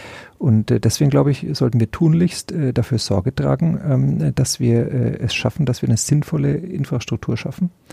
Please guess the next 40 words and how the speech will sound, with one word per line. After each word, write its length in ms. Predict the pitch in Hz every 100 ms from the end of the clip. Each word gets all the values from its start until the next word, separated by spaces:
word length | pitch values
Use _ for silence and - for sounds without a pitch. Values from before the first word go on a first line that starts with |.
| - - - - - - _
Und 140 | - 139
auch 120 | 135
da 160 | 160 170
muss 180 | 170
man 100 | 151
dann 120 | 135 123
vorsichtig 680 | 143 139 139 - 135 -
sein, 560 | - - 131 131 - - -
also 160 | 120
ich 180 | 107 -
will 180 | 120 131
das 180 | 131 -
nicht 220 | 131 -
abgeben, 400 | 156 - 107 101
ne? 140 | 143 170
Ich 160 | -
will 120 | 113
nicht 200 | 117 127
sagen, 240 | - 135 123
hey, 200 | 101 107
dann 200 | 101 113
irgendwie 340 | 107 107 104 -
ein 120 | 123
Dritter, 340 | - 123 131 113
der, 180 | 98 90 -
der 140 | 101 90
Staat 540 | - 85 92 95 -
erzieht 360 | - - - -
meinen 220 | 113 113
Sohn. 240 | - -
Das 160 | 123 131
will 100 | 110
ich 80 | 92
nicht. 180 | -
Mir 100 | -
macht 160 | 113 104
das 100 | 139
sehr 100 | 131
viel 120 | 143
Spaß. 340 | - 175 -